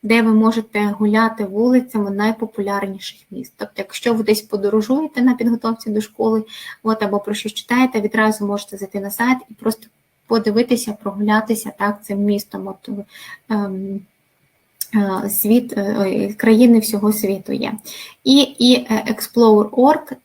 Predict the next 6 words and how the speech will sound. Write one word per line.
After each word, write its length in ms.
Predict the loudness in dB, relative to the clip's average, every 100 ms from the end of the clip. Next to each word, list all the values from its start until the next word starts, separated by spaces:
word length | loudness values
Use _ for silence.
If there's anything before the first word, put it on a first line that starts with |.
| _
тут, 340 | 2 2 0 -8
ем, 800 | -2 0 0 -2 -4 -6 -6 -8 -6
веб-камери, 840 | 0 0 0 0 2 2 0 0 -2
так, 340 | 0 -2 -2
стоять 500 | -4 0 2 0 -2 -6 -20 -16 -8
за, 280 | 2 2